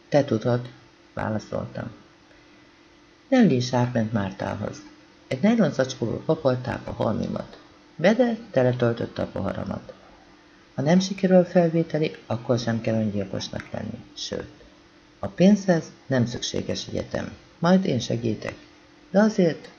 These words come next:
Isten, Isten, ittunk. Nelly a kezembe adta a tasakot. „Oda találsz, vagy kísérjelek el?” „Jön Márta”, mondtam halkan.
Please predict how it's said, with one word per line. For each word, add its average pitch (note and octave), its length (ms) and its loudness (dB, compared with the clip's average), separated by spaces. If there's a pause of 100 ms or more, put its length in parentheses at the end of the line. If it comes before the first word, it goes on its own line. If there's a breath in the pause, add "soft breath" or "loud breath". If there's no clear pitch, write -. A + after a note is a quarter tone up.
(140)
Isten, - 400 -4
Isten, G#2+ 480 -6 (320)
ittunk. - 580 -10 (840)
Nelly A#3+ 380 6
a G3+ 100 0
kezembe B2 420 0
adta C3+ 220 -2
a A2+ 40 -2
tasakot. - 640 -8 (360)
„Oda F3+ 260 2
találsz, C3 480 0
vagy - 160 -6
kísérjelek F3+ 680 2
el?” - 140 -2 (920)
„Jön E3+ 180 6
Márta”, B2 540 -2 (360)
mondtam C#3+ 380 -2
halkan. A2 440 -4